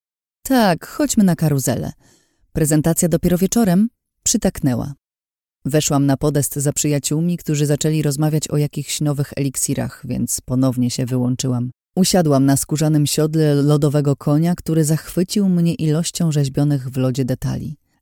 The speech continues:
Ekipa odpowiedzialna za przygotowanie musiała się naprawdę napracować. Widziałam już tyle cudów tego świata, a i tak co chwilę coś mnie zaskakiwało. Karuzela ruszyła i z głośników popłynęła wesoła muzyka.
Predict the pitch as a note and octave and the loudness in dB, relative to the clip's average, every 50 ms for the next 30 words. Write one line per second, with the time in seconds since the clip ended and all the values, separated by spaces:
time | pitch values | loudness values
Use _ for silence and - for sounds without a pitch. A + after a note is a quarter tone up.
0 | _ - C3+ - - C#3 - C#3+ A2+ C3 - - D3 B2+ C#3 A#2+ D3 C#3+ D3 D3 | _ -8 -6 -4 -2 -2 -2 0 -2 -2 -2 -2 0 0 0 2 2 2 2 4
1 | D3 C#3 C3 C#3 C3 - - B2 C#3+ C3+ - C#3 C3 D3 D3 C#3+ C3+ C3 B2+ C3 | 2 2 0 -2 -4 -4 -2 -2 -2 -2 -2 0 0 2 2 4 4 4 4 2
2 | C3 - - C#3+ C3+ C3+ - - C#3+ C#3 C#3 - - - D3 D3+ D3+ D3 D#3 D3+ | 0 0 0 0 0 0 0 0 2 0 0 0 0 -2 -2 -2 0 0 0 2
3 | D3 C#3+ - D3+ D3+ - - F#3 D3 B2+ B2+ C3 - - - _ _ _ _ _ | 2 2 0 -2 -2 0 0 0 0 0 -4 -6 -8 -12 -16 _ _ _ _ _
4 | _ - D#3 D#3 F3+ E3 F#3 F#3+ F#3+ F#3 F3 F3 E3 - - - - G#3+ A#3 A#3 | _ -6 -2 0 2 4 4 4 4 4 2 2 0 -2 -6 -2 0 0 0 0
5 | G3+ - - G#3 G3 F#3 D#3+ - - D3 C3+ C#3+ - - - C#3+ C3+ C3+ - A#2+ | -2 -2 -2 -2 -2 -2 -4 -2 -4 -4 -4 -4 -4 -4 -2 -4 -4 -4 -4 -6
6 | A#2+ C3+ _ _ _ _ _ _ _ _ - - D#3+ - D#3 - - F3+ F3 - | -8 -8 _ _ _ _ _ _ _ _ -4 -2 0 0 -2 0 -2 -2 -2 -2
7 | - - E3 D3+ - - - - F3+ F#3+ F3+ F3 - - - F3+ F3+ - - D#3+ | -4 -4 -4 -4 -4 -6 -6 -2 -2 0 -2 -2 -2 -2 -4 -2 -4 -2 -2 -2
8 | D#3 D#3 D3+ - C#3 B2+ - - C#3 - - C3 C#3 - - - - C#3+ _ _ | 0 0 0 0 -2 -4 -4 -4 -6 -8 -6 -6 -6 -6 -6 -8 -10 -12 _ _
9 | _ _ _ _ _ _ _ _ _ - C#3 C#3 C3 B2 C#3 C3+ C3+ C3+ C3 B2+ | _ _ _ _ _ _ _ _ _ -4 -2 -2 0 0 0 0 0 0 -2 -2
10 | A#2+ - - D3+ D#3 F3 F#3 G3+ G#3 _ - - _ _ _ _ _ - F3+ E3 | -4 -2 -2 0 0 0 -2 -4 -6 _ -16 -20 _ _ _ _ _ -4 -2 -2
11 | E3 E3+ F3+ F3+ - - A#3 B3 - B3+ A3+ - - F3 E3 - - D3+ D3 D3 | 2 2 2 0 2 2 0 0 0 -2 -4 -2 -4 -4 -4 -2 0 0 2 2
12 | D3 C#3+ C3+ B2 C3 - - C#3 C3 B2+ B2 C#3+ B2+ - - - - - - D#3+ | 2 2 2 0 0 -2 -2 -2 -2 -2 -2 -4 -4 -4 -6 -8 -10 -10 -12 -12
13 | D#3 | -12